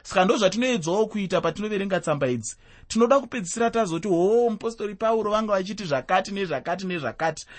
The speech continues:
nekuti tinenge tabatanidza mashoko avanenge vachitaura, tabatanidza kusvika takwanisa kuumba rungano rwose rwavanenge vachitaura rwacho kana kuti zvavanenge vachipindura,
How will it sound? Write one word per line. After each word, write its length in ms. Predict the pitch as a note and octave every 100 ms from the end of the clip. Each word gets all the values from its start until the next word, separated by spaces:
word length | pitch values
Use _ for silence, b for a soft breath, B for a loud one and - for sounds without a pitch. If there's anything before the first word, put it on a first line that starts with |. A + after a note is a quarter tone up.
| B B
nekuti 300 | F#3 B3 -
tinenge 300 | A#3+ C#4 B3+
tabatanidza 1000 | B3+ G3+ A#3+ A#3+ G3 E3 D3 A#2 C3 D3+ B B B
mashoko 800 | C#3 F3+ - - F#3 D#3+ - A2+ B B B
avanenge 420 | C#3+ F#3 G3+ F#3
vachitaura, 760 | F3+ E3 D#3+ E3+ D#3+ D#3+ C#3 - B B -
tabatanidza 1080 | F#3 F3+ F3+ F3 F#3 E3 D3+ C3+ A#2+ C#3 - B B
kusvika 360 | - F#3 - F#3
takwanisa 680 | G#3+ - B3+ B3 A#3+ A3
kuumba 400 | G#3+ A3 G#3+ G3+
rungano 420 | G#3+ G#3 F3 D3
rwose 640 | B2+ G#2+ B2 F3 F3+ E3 A2 b b b
rwavanenge 680 | - A2 A#2 C3 D#3+ D3 C#3+
vachitaura 1300 | C3+ B2 - C3+ A#2+ _ _ _ - D#3+ C3 B2+ A2+
rwacho 460 | G2 G2 A#2 C#3
kana 260 | A#2+ A2+ G#2
kuti 220 | A2+ A2+
zvavanenge 460 | G#2 G2 B2+ C#3+ C#3+
vachipindura, 760 | C#3 C3+ - C#3+ C#3 B2+ G#2+